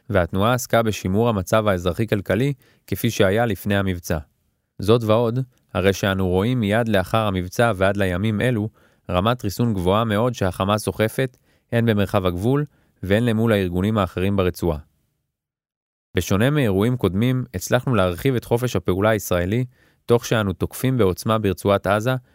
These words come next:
ופוגעים בארגון הגאפ, ואף בבלתי מעורבים, וזאת כמהלך פתיחה יזום ולא כתוצאה מפיגוע כנגדנו.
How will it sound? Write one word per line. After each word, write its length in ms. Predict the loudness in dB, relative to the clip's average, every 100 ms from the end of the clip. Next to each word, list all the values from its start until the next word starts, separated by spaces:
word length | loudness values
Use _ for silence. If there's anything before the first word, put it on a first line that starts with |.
| _ -16
ופוגעים 400 | -4 -2 0 2
בארגון 340 | 2 2 0
הגאפ, 300 | 0 2 0 -2 _ _ _ _ 0
ואף 180 | 2 2
בבלתי 380 | 0 -2 -2
מעורבים, 540 | 0 0 0 0 -2 -4 -8 _ _ _ -6
וזאת 280 | 0 0 2
כמהלך 460 | 0 2 0 -2
פתיחה 380 | -2 -6 0 0
יזום 420 | 0 0 -2 -2 -2
ולא 240 | 0 2
כתוצאה 440 | 0 -2 0 0 0
מפיגוע 480 | 0 -2 -2 0 0
כנגדנו. 500 | 0 -2 -2 -2